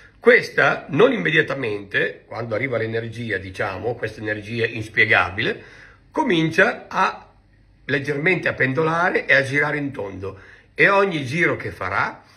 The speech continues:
è circa un metro di profondità per cui l'acqua si trova. Quindi troveremo delle situazioni in cui gira poco, altre che gira molto, ma comunque si ferma,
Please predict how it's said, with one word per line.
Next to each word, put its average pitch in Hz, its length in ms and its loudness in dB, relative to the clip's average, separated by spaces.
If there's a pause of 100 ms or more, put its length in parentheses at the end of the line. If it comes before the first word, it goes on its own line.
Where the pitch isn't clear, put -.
(280)
è 170 180 4
circa 208 760 2
un 220 180 0
metro 175 840 -4 (260)
di 147 220 -2
profondità 120 840 -2
per 175 200 0
cui 143 400 -4
l'acqua 117 340 0
si - 140 -8
trova. - 460 -8
Quindi 117 460 -8 (640)
troveremo 113 440 2
delle 110 160 -6
situazioni 123 500 -2
in - 80 -2
cui 113 140 -4
gira 123 300 0
poco, 127 560 -2
altre 160 340 0
che 160 140 -2
gira 147 220 2
molto, 107 340 -2
ma 147 140 -2
comunque 185 400 0
si 160 160 -8
ferma, 90 460 -4